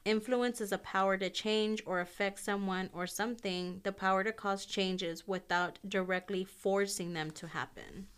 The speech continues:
Father, I thank you that you are awakening influence inside of me. Awaken me to, to my sphere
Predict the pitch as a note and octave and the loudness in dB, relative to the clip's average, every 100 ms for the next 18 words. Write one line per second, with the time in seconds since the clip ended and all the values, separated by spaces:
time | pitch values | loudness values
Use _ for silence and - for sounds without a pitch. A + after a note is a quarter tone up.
0 | - - - - - - - - - - | -20 -20 -20 -20 -16 -16 -16 -16 -16 -14
1 | - - A3 G#3+ A3 G#3+ A3 - A#3+ B3 | -16 0 4 6 8 6 4 2 2 2
2 | B3+ B3+ A#3+ G3+ F#3+ G#3 A3 - G3 G3 | 0 0 4 4 4 2 2 6 6 6
3 | F#3 F#3+ G3+ G#3 G#3 G#3 G3+ G3+ G3 G3+ | 4 0 0 0 0 0 0 0 0 0
4 | G3+ F#3+ F#3+ F#3 F3+ - F3 F#3 F3 E3+ | 0 2 0 -2 -2 2 2 0 -4 -4
5 | E3 E3+ G3 - - G3 G3 G3+ G#3 B3 | -4 -6 -10 -6 0 2 6 4 4 2
6 | A#3+ A#3 A#3+ A3+ A3+ A#3 G#3+ - - - | 2 2 2 0 -2 -2 -2 -6 -18 -10
7 | - A3+ G3+ F#3 F#3 F#3 - - - B3 | -2 2 4 4 2 0 -4 -8 0 4
8 | C4 | 4